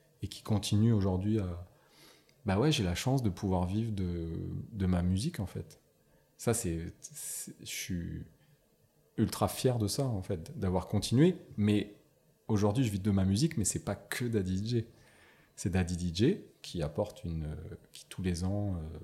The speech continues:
génère des droits. Mais c'est aussi plein d'autres musiques que je fais, euh, de l'habillage télé, des choses comme ça qui me permettent, ben oui, de, au final, de me dégager un vrai salaire, euh, de pouvoir.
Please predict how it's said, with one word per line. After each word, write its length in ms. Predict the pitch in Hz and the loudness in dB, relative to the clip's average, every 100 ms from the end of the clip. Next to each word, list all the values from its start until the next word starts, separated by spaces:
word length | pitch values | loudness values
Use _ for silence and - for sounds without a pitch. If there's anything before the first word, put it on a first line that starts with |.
| - | -8
génère 340 | 92 90 92 | -2 0 0
des 80 | 87 | -2
droits. 340 | 82 113 - - - - _ _ _ _ - | 0 -2 -2 -12 -20 -20 _ _ _ _ 2
Mais 100 | 92 | 2
c'est 160 | - | 4
aussi 340 | 87 - 117 117 | 2 2 0 -2
plein 260 | - 110 | 0 2
d'autres 220 | 110 104 | 2 4
musiques 440 | 98 85 98 117 117 | 0 2 2 0 -2
que 120 | 92 | -8
je 120 | - | -8
fais, 140 | - 104 | -6 -4
euh, 680 | 120 120 113 82 80 76 - 95 - - - - - | -2 -4 -4 -4 -6 -6 -8 -12 -18 -20 -20 -12 -4
de 240 | 87 82 | -2 2
l'habillage 400 | 90 85 90 - | 2 4 2 2
télé, 720 | - 92 98 110 113 113 113 92 | 0 4 6 6 6 6 4 2
des 140 | 87 | -2
choses 200 | - 95 | -2 -2
comme 160 | - 92 | 0 4
ça 160 | 139 | 2
qui 160 | 139 101 | 2 0
me 60 | |
permettent, 460 | 90 98 98 156 143 | 2 4 6 6 6
ben 160 | 101 95 | 2 4
oui, 100 | 160 | 2
de, 400 | 117 95 87 - - | 2 0 -2 -6 -8
au 40 | |
final, 300 | 107 104 135 | -4 0 2
de 80 | 120 | 2
me 100 | 95 | 2
dégager 440 | 95 95 92 98 117 | 0 0 0 0 0
un 160 | 92 | 0
vrai 300 | 82 87 104 | -4 -2 0
salaire, 720 | - 104 98 110 131 139 135 | 0 2 4 4 4 2 2
euh, 200 | 101 92 | 2 2
de 100 | 92 | 0
pouvoir. 500 | 90 - 95 113 113 | -4 -6 0 2 0